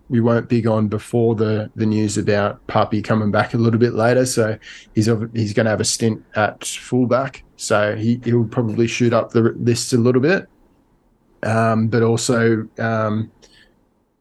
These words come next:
look, to be honest, I, I think he'll be probably doing the goal kicking for the full season as well.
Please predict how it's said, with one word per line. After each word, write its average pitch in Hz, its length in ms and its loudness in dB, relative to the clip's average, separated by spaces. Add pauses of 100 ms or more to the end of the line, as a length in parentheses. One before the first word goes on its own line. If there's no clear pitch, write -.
(380)
look, 127 240 -2
to - 120 -6
be 123 80 4
honest, 120 320 2
I, 117 360 2
I - 40 0
think 117 200 0
he'll 120 160 2
be 110 160 0
probably 113 340 0
doing 110 200 0
the 110 60 -2
goal 107 240 2
kicking 113 300 -2
for 110 100 -4
the 110 80 2
full 104 220 0
season 104 340 0
as 98 100 -4
well. 110 360 0